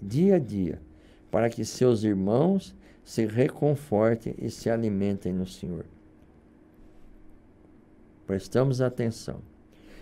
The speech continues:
Vamos preparar a nossa casa, o coração, a morada do Altíssimo, abrindo totalmente a porta do mesmo. A porta, a porta, pois a janela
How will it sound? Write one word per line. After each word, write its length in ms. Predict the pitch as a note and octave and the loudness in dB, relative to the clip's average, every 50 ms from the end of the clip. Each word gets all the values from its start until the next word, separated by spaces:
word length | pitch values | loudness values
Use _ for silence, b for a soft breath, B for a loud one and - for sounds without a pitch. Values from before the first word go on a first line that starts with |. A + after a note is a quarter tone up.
| b b b - | b b b -4
Vamos 440 | - A2+ C#3+ E3+ G3 G3 F#3+ F3+ - | 4 8 10 10 10 10 10 8 6
preparar 920 | - - D#3+ E3 D3 - - C3 A#2+ A2+ G#2 G#2 A2+ B2+ D3 F3 F#3+ G3 - | 4 4 6 6 6 6 4 4 4 4 4 4 6 6 6 6 4 2 0
a 140 | - C#3+ C#3 | 0 2 4
nossa 400 | C3+ C#3 C#3 C#3 C#3 - - B2+ | 4 4 4 2 2 0 -2 -2
casa, 560 | - - - G2 F2+ E2 E2 E2 - - - - - - - | -2 -2 -4 -2 -2 -2 -4 -6 -10 -14 -18 -20 -20 -20 -18
o 80 | - | -18
coração, 680 | G2 - - B2 B2 B2 B2 A2+ - - - - F2 - - - - - - - - b b b b b b b b b b b b | -12 -2 0 2 2 2 2 -2 -4 -6 -8 -8 -8 -8 -10 -16 -20 -20 -20 -20 -20 b b b b b b b b b b b b
a 100 | - - | -4 -2
morada 680 | G2 G#2 G#2 G#2+ G#2+ G#2+ A#2 C3+ D#3+ E3+ F3+ F3 F3 E3 | 0 2 4 4 4 6 8 10 10 10 10 10 8 8
do 120 | D#3 D#3+ | 8 8
Altíssimo, 640 | D#3+ D#3 D3+ D#3 - - A2 G2+ F#2+ - - - F2+ - | 8 8 6 4 2 2 2 2 2 2 -4 -10 -10 -6
abrindo 500 | - A2 G2+ G2 G#2+ A2+ B2 B2 A#2+ A#2+ | -4 -2 0 2 2 4 4 4 2 0
totalmente 800 | A#2+ - C3 C3 B2+ C3 - A#2+ A#2 A2+ A#2 A#2 A#2+ A#2 - B2+ | 2 4 4 4 4 4 2 0 0 2 0 0 0 0 0 -2
a 60 | A2+ | -2
porta 440 | - - - B2 A#2+ A#2+ A#2 A#2 - | -2 -2 0 2 2 2 2 0 -4
do 140 | A2+ B2 A#2 | -4 -4 -4
mesmo. 460 | A2 G2+ G2 F#2+ F2 E2+ E2+ - - - - - - b b b b b b b b - | -2 0 0 0 0 -2 -4 -10 -16 -20 -20 -20 -20 b b b b b b b b -4
A 100 | - G2 | -4 -4
porta, 720 | G2 - - - B2+ C3 C#3+ D#3+ E3 E3 E3+ E3+ E3 E3 D#3+ - - - - - - - - _ - - - - | -4 -4 0 4 8 8 10 8 8 6 4 0 -2 -2 -4 -8 -16 -20 -20 -20 -20 -20 -20 _ -20 -20 -18 -10
a 120 | - A2+ A2+ | -6 -6 -6
porta, 640 | - - - B2 B2 A#2+ G#2 F#2+ F#2 - - - - - - - - - - - - - - - - | -6 -2 2 4 6 6 6 4 0 -2 -8 -16 -16 -18 -20 -20 -20 -20 -20 -20 -20 -20 -20 -12 -4
pois 220 | - G#2 G#2+ G2+ G#2 | -2 0 0 0 0
a 100 | G#2 G2+ | 0 0
janela 800 | G2 G#2 F#2+ F2 E2+ F2+ F#2+ G2+ A2 A#2+ C3+ C3+ C#3+ D3 D3 | 0 0 -2 0 0 -2 0 2 4 4 6 6 4 2 0